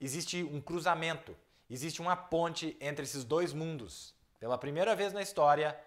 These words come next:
o portal foi aberto. E qual era o portal? O portal veio na forma de uma nuvem com sete mensageiros,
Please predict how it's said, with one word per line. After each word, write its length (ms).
o 100
portal 480
foi 140
aberto. 520
E 60
qual 240
era 100
o 80
portal? 800
O 80
portal 800
veio 320
na 120
forma 480
de 100
uma 160
nuvem 420
com 280
sete 340
mensageiros, 720